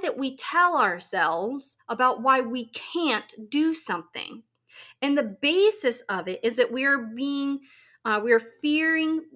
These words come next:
being rejected for not doing something correctly. Or we tell ourselves, "We'll be rejected if we don't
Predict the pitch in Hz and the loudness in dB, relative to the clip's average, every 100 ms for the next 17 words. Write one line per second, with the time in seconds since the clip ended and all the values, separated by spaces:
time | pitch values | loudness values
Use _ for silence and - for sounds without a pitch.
0 | 220 226 254 247 240 220 202 175 156 - | -12 -6 -2 -2 -2 -4 -8 -8 -6 0
1 | 277 349 - 151 69 - 220 _ _ _ | 2 0 -4 -8 -8 -10 -20 _ _ _
2 | _ _ _ - 214 208 202 202 - - | _ _ _ -4 0 4 2 2 -8 -2
3 | 269 294 202 185 - 170 - 151 151 156 | 0 2 0 -4 -6 -6 -6 -10 -10 -12
4 | _ _ _ _ _ _ - 202 214 220 | _ _ _ _ _ _ -12 -2 0 0
5 | 220 - 80 - 220 _ _ _ _ _ | -4 -16 -16 -18 -20 _ _ _ _ _
6 | _ _ 196 208 208 302 285 240 233 202 | _ _ -6 -6 -2 2 4 2 2 0
7 | 190 185 - - _ _ 226 226 262 294 | 0 -4 -14 -20 _ _ -2 0 2 0
8 | 285 247 214 196 190 180 160 165 175 165 | 0 -2 -2 -2 -2 -8 -8 -10 -12 -8
9 | 175 165 | -8 -10